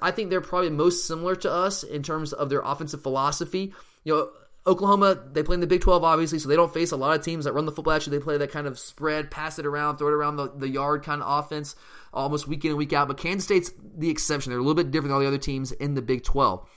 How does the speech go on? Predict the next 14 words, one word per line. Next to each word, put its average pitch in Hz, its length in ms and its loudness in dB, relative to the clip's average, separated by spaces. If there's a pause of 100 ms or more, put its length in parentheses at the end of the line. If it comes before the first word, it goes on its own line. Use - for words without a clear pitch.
(280)
They're 131 100 2
very 180 220 4
similar 175 260 0
to 147 60 2
us 147 180 0
in 139 60 -2
terms 143 200 -2
of 127 300 -4
being 143 160 0
a 131 40 -2
downhill 143 680 4
power 147 460 4
rushing 139 440 -2
team. 123 320 -10